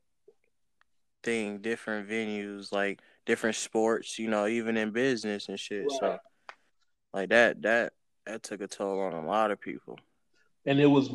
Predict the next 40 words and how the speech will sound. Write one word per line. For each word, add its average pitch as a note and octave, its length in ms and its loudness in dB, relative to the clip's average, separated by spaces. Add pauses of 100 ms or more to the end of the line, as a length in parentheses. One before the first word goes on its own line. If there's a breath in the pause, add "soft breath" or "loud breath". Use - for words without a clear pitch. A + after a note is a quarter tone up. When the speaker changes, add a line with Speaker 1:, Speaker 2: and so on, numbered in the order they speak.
Speaker 2:
it C#3+ 80 8
was C3+ 220 8
bigger F3 360 10
than C3 200 6
basketball B2+ 640 10
at A#2+ 120 6
that B2 240 8
point. B2 280 4
It's A#2 200 0
like A#2 380 8
he C3+ 200 8
was C3 240 6
more B2+ 420 10 (100)
of B2+ 140 8 (120)
a, A#2+ 480 6 (640)
he F3 120 10
became F#3 440 10
a D3+ 160 10
role D3+ 340 12
model D3 280 12
for C#3+ 260 4
anyone D3+ 360 10
trying C3 280 6
to - 120 -10
pursue C3 440 4
anything, A#2+ 520 -2
you B2 100 -10
know? B2 200 0 (360)
Like, A#2+ 200 4
it A#2+ 140 2
stopped C3 280 -6
Speaker 1:
Yeah. G#2 140 0
Speaker 2:
being C#3 240 6
about A#2 360 8
basketball B2+ 580 8
and A#2+ 80 -2
started A#2 380 4
being A#2 300 0
about A2 440 6 (1300)
chase, - 480 0